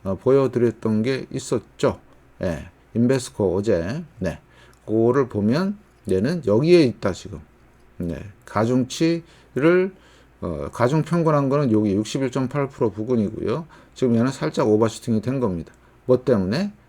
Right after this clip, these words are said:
제가 말씀을 드렸던 왜곡된, 아, 이런 종목들 때문에, 예, 이런 종목들 때문에 얘도 오버슈팅이 된 거다.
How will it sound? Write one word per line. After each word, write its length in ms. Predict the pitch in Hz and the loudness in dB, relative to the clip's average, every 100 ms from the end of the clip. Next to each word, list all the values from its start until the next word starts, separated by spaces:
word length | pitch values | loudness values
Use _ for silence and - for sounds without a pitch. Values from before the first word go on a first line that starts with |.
| _ _ _ _ _ - - | _ _ _ _ _ -20 -4
제가 180 | 127 120 | 0 2
말씀을 380 | 104 - 127 | 0 -2 -2
드렸던 580 | 104 104 90 - 170 240 - | 0 -2 -2 0 0 -2 -2
왜곡된, 680 | - 101 101 - 135 165 196 - - _ - | 2 2 2 -2 -2 -2 -4 -10 -20 _ -8
아, 140 | 85 | -2
이런 240 | 107 127 | 0 0
종목들 640 | 113 113 143 135 - 113 - | 0 0 0 -2 -2 -2 0
때문에, 380 | 139 120 87 80 _ _ _ _ - | -2 -2 -4 -8 _ _ _ _ -8
예, 40 | 131 | -2
이런 220 | 135 160 | -2 -2
종목들 480 | 147 160 156 156 - | -2 -2 -2 -4 -2
때문에 500 | 156 143 165 117 85 - _ 98 | -2 -2 -4 -6 -8 -18 _ -2
얘도 340 | 101 170 175 | 0 -2 -4
오버슈팅이 580 | - 104 107 - - 107 | -2 0 0 -2 -4 -2
된 180 | 120 127 | -2 -2
거다. 260 | 98 - | -4 -8